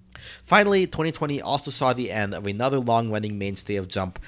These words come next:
the volleyball manga Haikyuu. Written by Haruichi Furudate and premiering in February twenty twelve with four hundred two total chapters to date, uh, it's a pretty standard sports coming-of-age story that's really well done by all accounts. Again, not something I've seen personally.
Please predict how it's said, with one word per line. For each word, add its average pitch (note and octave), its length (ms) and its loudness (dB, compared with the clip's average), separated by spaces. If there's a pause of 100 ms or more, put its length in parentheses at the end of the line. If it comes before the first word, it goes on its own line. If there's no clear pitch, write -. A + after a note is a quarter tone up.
(200)
the G#2+ 200 -4
volleyball A2+ 720 6 (100)
manga G2 500 0
Haikyuu. F#2+ 600 -4 (540)
Written E3 240 2
by D3+ 140 8
Haruichi C#3 600 4
Furudate C3 640 0
and B2+ 140 -8
premiering A#2+ 420 0
in G2+ 180 -6
February E3 420 0
twenty B2 260 -4
twelve B2+ 360 2
with A2+ 120 0
four - 180 -2
hundred A#2+ 260 0
two A#2 140 -2
total G#2+ 400 -2
chapters - 420 -2
to F#2 100 -10
date, C3+ 300 2 (380)
uh, A#2 40 2
it's A2+ 180 0
a B2+ 60 4
pretty G4+ 240 -4
standard - 340 -2
sports D#3+ 340 2
coming-of-age C#3 640 0
story B2+ 160 -2
that's A#2 180 0 (320)
really G#3+ 280 2
well F3+ 160 8
done C#3+ 160 4
by C3 80 8
all B2+ 100 10
accounts. B2 320 2
Again, A#2+ 340 -2
not C3 160 4
something C3 220 -2
I've A2 140 -2
seen A2 240 -4
personally. D#3 640 0